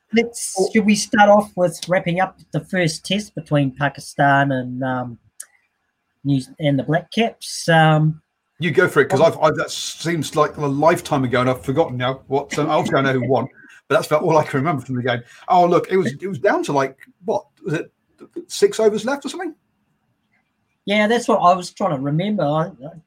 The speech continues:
Speaker 1: I think it was even less than six, wasn't it? Maybe it might have been down to about three or four overs left for the day.
Speaker 2: Hmm.
Speaker 1: So, hey, but who knew what, you know, look, what can you say? Here we were, you know, and with last couple of chats we've had, and we said we want a closer,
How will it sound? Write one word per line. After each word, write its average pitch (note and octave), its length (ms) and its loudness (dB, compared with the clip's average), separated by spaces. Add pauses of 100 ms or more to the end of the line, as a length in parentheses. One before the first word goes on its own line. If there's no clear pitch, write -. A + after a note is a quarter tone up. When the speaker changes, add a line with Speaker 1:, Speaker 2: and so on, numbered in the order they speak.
(180)
Speaker 1:
I D#3+ 60 -4
think C4 220 -4
it G3+ 60 -4
was D#3 160 -2
even C#3+ 280 -8
less F3+ 240 -4
than F#3+ 180 -6
six, - 320 -8
wasn't G#3 240 -2
it? - 20 -8
Maybe E3 280 -2
it D#3 80 -2
might F3 180 -4
have D#3+ 80 -2
been C3+ 240 -4 (100)
down D3+ 200 0
to D#3+ 60 0
about D3 300 -2
three F3+ 220 -4
or D#3 60 2
four F#3+ 420 4
overs F3 280 -4
left G#3+ 260 -4
for F3 100 -10
the E3 80 0
day. G3+ 360 2
Speaker 2:
Hmm. - 60 -6 (840)
Speaker 1:
So, E3 480 2 (160)
hey, A#3 200 2
but E3+ 200 -2
who A3 180 0
knew G#3 240 0
what, F3 200 -4 (260)
you E3 80 -2
know, F3 280 2
look, F#3+ 160 -14 (460)
what G#3+ 140 -12
can F#3+ 120 -12
you D3+ 80 -4
say? F#3+ 560 -2 (400)
Here A3 140 0
we F#3 160 -4
were, F#3+ 400 -2 (280)
you E3 100 -6
know, F3 200 0 (240)
and D#3 140 -2
with D#3 160 0 (160)
last D#3+ 380 -4
couple D#3+ 240 -6
of D#3 60 -10
chats - 360 -6
we've C#3+ 180 -4
had, F3 220 -2
and D#3+ 80 -4
we C#3 80 -6
said C#3+ 220 -6
we D3 80 0
want D3+ 200 -2
a - 40 -10
closer, D#3+ 600 -4